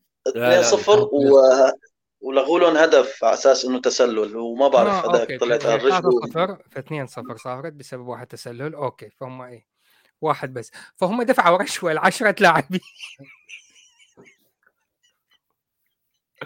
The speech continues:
Speaker 3: واحد ما دفعوا له رشوة.
Speaker 1: هذا واحد ما دفعوا له
Speaker 2: شوف
Speaker 1: رشوة، صار
Speaker 2: يسدد.
Speaker 1: أخذ اثنين. شلون لو
Speaker 2: انزعج
Speaker 1: أربعة؟
Speaker 2: منهم هذا معلم.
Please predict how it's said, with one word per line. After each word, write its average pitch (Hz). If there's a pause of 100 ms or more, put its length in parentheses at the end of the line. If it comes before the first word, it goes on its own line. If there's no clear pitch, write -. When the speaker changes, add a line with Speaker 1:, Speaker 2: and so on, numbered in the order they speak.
(1400)
Speaker 3:
واحد 233
ما 170
دفعوا 160
له 165
رشوة. 196 (2750)
Speaker 1:
هذا 135
واحد 147
ما 139 (100)
دفعوا 143
له 160
Speaker 2:
شوف 151
Speaker 1:
رشوة، 175
صار -
Speaker 2:
يسدد. 135
Speaker 1:
أخذ 127
اثنين. 113 (1080)
شلون 208
لو 196
Speaker 2:
انزعج 190
Speaker 1:
أربعة؟ 190
Speaker 2:
منهم 226
هذا 151
معلم. 139